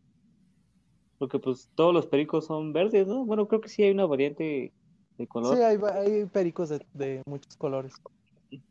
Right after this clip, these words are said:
Speaker 2: De,
Speaker 1: Pero
Speaker 2: o sea, de varios colores o de un solo color, pero sí hay de muchos, de, de, sí hay variedad, pues. Pero sí, o sea, se, se le entiende. O sea, que es como parecido a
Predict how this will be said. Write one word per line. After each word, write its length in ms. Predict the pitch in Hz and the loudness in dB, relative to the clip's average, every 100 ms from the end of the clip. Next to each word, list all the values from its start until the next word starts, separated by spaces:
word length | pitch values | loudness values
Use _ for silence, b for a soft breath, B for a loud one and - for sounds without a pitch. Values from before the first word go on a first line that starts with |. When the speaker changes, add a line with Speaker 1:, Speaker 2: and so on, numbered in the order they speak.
| _ | _
Speaker 2:
De, 300 | 151 143 143 143 | -2 0 0 -2
Speaker 1:
Pero 160 | 139 131 _ - | -2 -2 _ -4
Speaker 2:
o 100 | 160 | -2
sea, 120 | 160 | 0
de 100 | 139 | 0
varios 360 | 135 143 175 - | 2 2 2 2
colores 460 | 196 208 226 220 | 2 4 4 2
o 60 | 147 | -2
de 60 | 131 | -2
un 100 | 135 | 0
solo 200 | 156 156 | 0 2
color, 280 | 156 202 208 | 2 2 2
pero 160 | 143 | -4
sí 140 | 131 147 | -2 -2
hay 80 | 139 | 0
de 100 | 139 | -4
muchos, 680 | 139 139 135 - 139 127 _ _ _ _ | -4 -8 -10 -8 -10 -10 _ _ _ _
de, 200 | 151 147 | -2 -2
de, 140 | 147 | -4
sí 140 | 139 156 | 0 2
hay 120 | 156 | 4
variedad, 400 | 151 147 135 135 | 4 4 0 -2
pues. 200 | - - _ _ _ _ _ _ _ _ _ _ _ _ | -6 -18 _ _ _ _ _ _ _ _ _ _ _ _
Pero 460 | 160 143 139 135 - | 0 2 2 2 0
sí, 240 | - 302 294 | 2 4 4
o 80 | |
sea, 180 | 226 233 | 0 -2
se, 160 | 240 247 | 0 0
se 140 | 311 | 2
le 80 | 277 | 2
entiende. 380 | 175 180 190 143 _ - | 0 -2 -4 -6 _ -12
O 80 | 160 | -8
sea, 260 | 160 156 - - 156 - | -6 -6 -8 -14 -14 -12
que 80 | - | -8
es 100 | 160 | -6
como 560 | - 175 160 143 135 131 _ _ _ _ _ _ _ _ _ _ _ _ _ _ _ _ _ _ _ | -6 -4 -2 -4 -6 -10 _ _ _ _ _ _ _ _ _ _ _ _ _ _ _ _ _ _ _
parecido 600 | 175 160 147 202 202 208 | 2 2 2 4 6 6
a 460 | 185 170 156 156 | 6 6 4 2